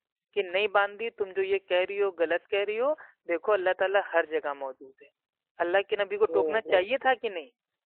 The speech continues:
Speaker 1: क्या माज अल्लाह
Speaker 2: हम्म।
Speaker 1: हमारा ईमान अकीदा ऐसा है कि मेरे नबी अल्लाह सुब्हानो तआला की जात के शान के ताल्लुक से बात हो रही है,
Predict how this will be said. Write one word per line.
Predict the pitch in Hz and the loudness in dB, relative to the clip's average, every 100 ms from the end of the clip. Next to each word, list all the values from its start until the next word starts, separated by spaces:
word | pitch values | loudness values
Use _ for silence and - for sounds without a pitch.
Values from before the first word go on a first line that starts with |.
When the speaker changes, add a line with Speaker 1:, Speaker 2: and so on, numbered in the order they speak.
| - | 0
Speaker 1:
क्या | 208 | 0
माज | 208 196 208 | 4 2 2
अल्लाह | 202 196 220 | 0 2 2
Speaker 2:
हम्म। | 147 | 4
Speaker 1:
हमारा | 175 190 | 4 2
ईमान | 208 196 202 | 2 0 -2
अकीदा | 202 196 196 208 | -2 -6 -2 0
ऐसा | 190 - - | 2 2 2
है | 202 208 254 - _ _ | 2 0 -4 -8 _ _
कि | 226 | -6
मेरे | 196 180 185 233 | -4 0 4 4
नबी | 196 160 180 226 262 _ _ - | 2 -4 -6 -8 -10 _ _ -4
अल्लाह | 175 180 247 | -2 2 0
सुब्हानो | 247 214 202 202 | 2 0 0 -2
तआला | 202 196 196 | -2 0 0
की | 196 202 | -2 -8
जात | 170 170 196 220 _ | -2 2 2 2 _
के | 208 196 | -6 -6
शान | - 175 214 | -2 2 2
के | 208 214 | 0 -2
ताल्लुक | 190 190 190 | 0 -2 -2
से | - | -2
बात | 180 175 - | 2 0 0
हो | 185 | -6
रही | 170 170 | -6 -6
है, | 190 269 | 0 0